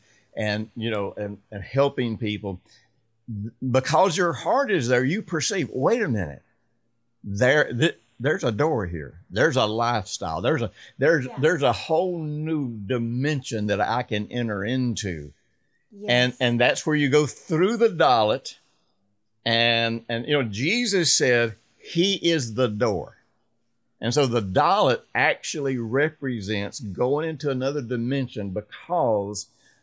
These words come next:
Speaker 1: of, of who Jesus is. You, you know, you can move out of just doing this place, this just by your passion, just by your efforts and all that, and you move into a place where this is all happening by the grace of God. It's, it's just the power of God.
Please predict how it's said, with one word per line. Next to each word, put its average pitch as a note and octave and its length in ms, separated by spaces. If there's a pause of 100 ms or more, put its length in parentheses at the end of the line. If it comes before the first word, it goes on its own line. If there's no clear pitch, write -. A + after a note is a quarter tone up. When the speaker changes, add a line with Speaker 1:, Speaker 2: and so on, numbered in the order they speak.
(140)
Speaker 1:
of, A2 320
of A2+ 200
who C3+ 180
Jesus G#2 580
is. F#2+ 180
You, B2+ 200
you C3+ 120
know, C#3 60
you C3 200
can A2 280
move D#3 380 (440)
out D#3 280
of C3 120
just A#2 280
doing D3+ 360
this C3 200
place, B2+ 520 (300)
this B2+ 280
just B2 400
by B2+ 120
your G#2+ 200
passion, D3 800 (340)
just B2+ 200
by A#2+ 140
your A2 260
efforts C#3 500 (160)
and A2 80
all A#2+ 160
that, C#3 160 (140)
and A2+ 120
you B2 100
move D#3 340
into D3 260
a B2+ 80
place C3+ 380 (120)
where A#2+ 140
this B2+ 180
is A2+ 80
all C3 300
happening A#2 540
by A2 160
the G#2 80
grace G#2 420
of F#2+ 180
God. F2 300
It's, F#2+ 180
it's A2 260
just A2 180
the - 80
power B2 560
of G#2 100
God. G#2+ 220